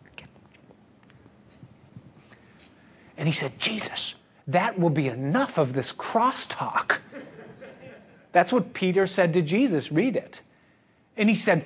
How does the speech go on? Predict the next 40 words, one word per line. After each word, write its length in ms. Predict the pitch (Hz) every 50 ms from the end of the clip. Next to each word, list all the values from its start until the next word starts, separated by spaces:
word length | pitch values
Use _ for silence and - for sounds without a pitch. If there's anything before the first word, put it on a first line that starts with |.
| - -
"Far 220 | 240 247 277 285
be 260 | 214 156 - 240 277 339
it 180 | 330 - - -
from 200 | 190 185 175 170
you, 140 | 170 185 180
Lord. 340 | 160 139 147 147 143 143 143
You're 120 | 208 269
not 240 | 311 330 320 - -
going 240 | 285 269 254 226 226
to 120 | 208 180
any 160 | 196 175 175
cross 640 | 170 - - - - 156 156 147 139 135 - - 160
and 160 | 147 143 127
dying. 300 | 143 123 127 143 170 170 - - -
You're 220 | 147 156 233 320 269
the 100 | 233 202
Savior. 880 | - - - - - - 285 285 320 285 214 151 131 113 95 101 - - - - -
You're 240 | 165 202 220 233
gonna 180 | 277 302 302 294
sit 220 | 277 - 277 277
upon 420 | 269 - 262 196 202 202 190 160 123
David's 520 | 165 170 175 214 220 277 277 226 - -
throne. 420 | - 190 175 147 139 139 151 175 175 - - -
We're 280 | 147 151 185 208 247 277
gonna 240 | 254 320 311 302 262
sit 240 | - - 269 240
on 180 | 240 233 226 214
twelve 400 | - - 233 233 220 220 202 185
other 340 | 220 226 262 262 285 269 220
thrones 600 | - - - 202 202 185 180 180 190 190 165 165
with 340 | 160 180 254 294 277 - -
you, 480 | 214 190 160 135 127 120 139 170 190 - - - - - - - -
and 140 | - 208 196
we're 120 | 226 277
gonna 200 | 285 330 311 277
get 260 | 202 170 220 220 220 -
this 200 | 226 220 185 190
whole 180 | 185 190 180
thing 320 | 185 - 196 180 175 170 -
cooking. 400 | - 294 294 294 277 196 165